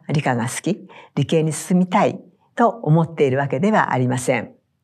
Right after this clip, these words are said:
また、男なんだから頑張れ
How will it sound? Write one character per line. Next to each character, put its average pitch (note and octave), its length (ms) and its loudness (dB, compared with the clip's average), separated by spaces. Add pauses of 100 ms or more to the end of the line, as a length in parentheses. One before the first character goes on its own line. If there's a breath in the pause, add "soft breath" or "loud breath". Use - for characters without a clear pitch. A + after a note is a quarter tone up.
(1600 loud breath)
ま D3 160 0
た、 G3 540 -4
男 G#3 340 0
な G3 140 0
ん C3+ 80 0
だ C3 120 -2
か B2+ 140 -4
ら E3+ 340 -6
頑 D#3+ 260 0
張 D#3 100 0
れ C3+ 240 -2